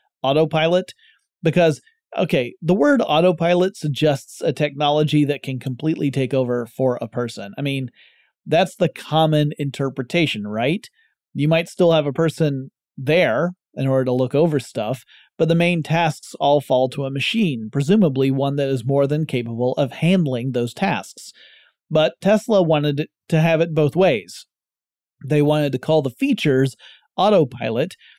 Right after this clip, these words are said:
but they also had to tell drivers, "Oh, yeah, but you totes need to keep your hands on the wheel and be absolutely prepared to take over because this is not an autonomous mode. It's a driver assist feature." Now, I would argue that the company was selling one concept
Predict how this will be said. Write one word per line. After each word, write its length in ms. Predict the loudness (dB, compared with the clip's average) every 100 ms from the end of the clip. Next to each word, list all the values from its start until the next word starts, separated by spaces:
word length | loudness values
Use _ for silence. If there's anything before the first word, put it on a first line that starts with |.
| _
but 100 | 0
they 100 | 2
also 280 | 4 4 4
had 160 | 2 2
to 80 | 0
tell 260 | 0 2
drivers, 560 | 2 2 2 2 0 -2 0
"Oh, 260 | 2 2
yeah, 420 | 2 2 2 0
but 220 | -2 -4 -6
you 80 |
totes 360 | -2 0 0 -2
need 120 | -6
to 40 | -4
keep 180 | -6 -4
your 120 | -4
hands 280 | -2 -4 -4
on 140 | -4
the 80 | -2
wheel 460 | 2 2 2 -2 -4
and 120 | -6
be 120 | -4
absolutely 500 | -4 -6 -8 -6 -6
prepared 380 | -6 -4 -2 -2
to 60 | -4
take 220 | -6 0
over 280 | 2 2 0
because 320 | -2 -4 -2
this 200 | -4 -2
is 300 | -2 -4 -2
not 480 | 0 0 -2 -6 -12 _ _ _
an 140 | -8 -6
autonomous 640 | -6 -2 0 0 -2 -6
mode. 400 | -8 -6 -6 -8 -12 -16 -10
It's 160 | -6
a 80 | -4
driver 460 | -2 0 0 -2 -4
assist 520 | -6 -2 -2 -2 -6 _
feature." 600 | -10 -8 -8 -10 -12 -18 _ _ _ -2
Now, 180 | 0
I 160 | 2 2
would 140 | 2
argue 360 | 4 2 4 2
that 140 | 0 -4
the 60 |
company 400 | 0 0 2 0
was 240 | 0 0 -2
selling 640 | -2 2 4 4 2 0
one 300 | 2 2 2
concept 640 | 0 0 0 -2 -2 -2